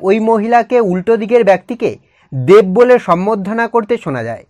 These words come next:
চাকরি সংক্রান্ত বিষয়ে কথা বলতেও শোনা গিয়েছে তাকে। পঁচিশে মে ভোট ছিল ঘাটালে। ওই পোস্টের সত্যতা নিয়ে প্রশ্ন তোলে শাসক শিবির। এই অডিওকে ভোটের রাজনীতি বলে দাবি করেন তারা। এরপরই হিরণের নামে এফআইআর দায়ের হয়,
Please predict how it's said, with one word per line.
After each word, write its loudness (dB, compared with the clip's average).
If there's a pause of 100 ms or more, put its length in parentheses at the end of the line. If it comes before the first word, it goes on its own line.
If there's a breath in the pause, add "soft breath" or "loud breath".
চাকরি 2
সংক্রান্ত -2
বিষয়ে -2
কথা 0
বলতেও 0
শোনা -4
গিয়েছে -4
তাকে। -4
পঁচিশে 0
মে 2
ভোট 0
ছিল -2
ঘাটালে। -8 (200)
ওই 4
পোস্টের 0
সত্যতা -2
নিয়ে -2
প্রশ্ন -2
তোলে -2
শাসক -8
শিবির। -14 (160)
এই 4
অডিওকে 2
ভোটের 0
রাজনীতি 0
বলে 0
দাবি 2
করেন 0
তারা। -10
এরপরই 4
হিরণের 2
নামে 2
এফআইআর 2
দায়ের 4
হয়, 2